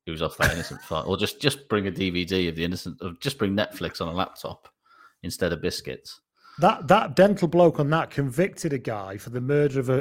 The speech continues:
Speaker 2: of a, of a child that was found in a river because the, the,
Speaker 1: Yeah.
Speaker 2: the,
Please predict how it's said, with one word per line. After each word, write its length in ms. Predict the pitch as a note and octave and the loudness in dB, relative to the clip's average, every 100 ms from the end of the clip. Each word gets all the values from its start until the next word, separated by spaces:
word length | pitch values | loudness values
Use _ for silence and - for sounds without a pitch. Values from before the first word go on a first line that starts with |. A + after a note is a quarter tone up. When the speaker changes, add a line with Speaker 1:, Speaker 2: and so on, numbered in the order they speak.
| C#3 | 0
Speaker 2:
of 160 | B2+ | -2
a, 80 | B2 - - | -4 -6 -6
of 160 | B2+ | -4
a 40 | B2 | -6
child 460 | - D3 C#3+ C#3+ | -4 -2 0 0
that 60 | A#2+ | -2
was 120 | A2 | -6
found 280 | - B2 A#2+ | -6 -4 -4
in 80 | A2 | -6
a 60 | |
river 440 | A2+ C3 A2+ F#2 F2 | 0 0 0 -4 -8
because 340 | - G#2 B2 A2 | -10 -6 -4 -4
the, 120 | A#2+ | -4
the, 60 | - | -2
Speaker 1:
Yeah. 500 | E2 D#2+ D#2+ D#2+ D#2+ - | 0 2 2 2 -2 -8
Speaker 2:
the, 80 | B2+ | -14